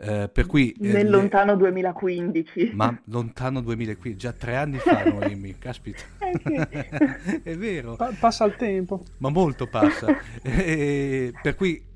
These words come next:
Speaker 1: io e Marco avremo ovviamente la visione, eh, conosciamo solamente la versione, eh, la, diciamo, l'adattamento cinematografico. Noemi quantomeno ha una visione un pochino più,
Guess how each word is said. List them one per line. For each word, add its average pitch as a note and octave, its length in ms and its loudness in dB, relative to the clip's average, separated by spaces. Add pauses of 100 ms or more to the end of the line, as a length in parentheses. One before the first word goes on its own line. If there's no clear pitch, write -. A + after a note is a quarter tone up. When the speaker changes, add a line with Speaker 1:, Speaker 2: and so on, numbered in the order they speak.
(140)
Speaker 1:
io D#3+ 200 2
e D#3 40 2
Marco E3+ 360 -2
avremo C3 440 -2
ovviamente C3 380 -2
la B2+ 100 0
visione, C#3 680 -4
eh, G#2+ 480 -6
conosciamo B2 440 -6
solamente B2+ 520 -4
la A2+ 100 -4
versione, C3 680 -2
eh, G#2+ 360 -10 (460)
la, G#2+ 220 -14
diciamo, A2+ 360 -10
l'adattamento A#2 600 -4
cinematografico. A2+ 840 -8
Noemi B2+ 360 -4
quantomeno A#2 540 -8
ha G#2+ 220 -6 (340)
una A2 180 -6
visione A#2+ 320 -6
un A2 80 -8
pochino A#2 360 -8
più, A#2 380 -6